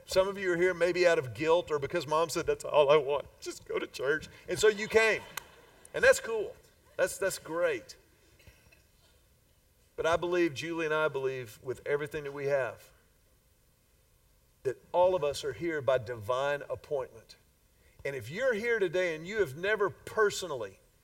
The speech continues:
committed your life to Christ, you've never bowed the knee and surrendered your life to the only one who will never take advantage of your surrender, this may be exactly that moment.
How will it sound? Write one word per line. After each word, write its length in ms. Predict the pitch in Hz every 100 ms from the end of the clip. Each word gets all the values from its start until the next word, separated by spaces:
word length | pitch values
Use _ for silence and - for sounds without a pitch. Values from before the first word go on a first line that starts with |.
| _ _ _
committed 580 | - 170 156 202 214 165
your 120 | 202
life 300 | 190 180 175
to 100 | -
Christ, 580 | - 165 117 - - - _ _ _ _ _ _
you've 220 | 175 190
never 320 | 214 180 175
bowed 580 | 127 - - 180 196 180
the 80 | 202
knee 380 | 190 190 170 147
and 100 | 139
surrendered 1040 | - 170 143 135 165 220 202 135 95 - - _ _
your 260 | 143 190 196
life 340 | 185 143 120 - - -
to 120 | -
the 140 | 143 - - -
only 360 | 190 233 240
one 300 | 214 190 185
who 160 | 151 156
will 140 | 127
never 460 | 127 135 165 185 196
take 300 | - 175 156
advantage 460 | 123 135 147 151
of 100 | 135
your 140 | 135 135
surrender, 640 | - 123 123 139 147 165 - _ _ _ _ _ _ _ _ _ _ _ _ _ -
this 180 | 156 156
may 140 | 139
be 120 | 127
exactly 580 | 120 98 95 131 127 131
that 200 | 127 120
moment. 320 | 120 104 98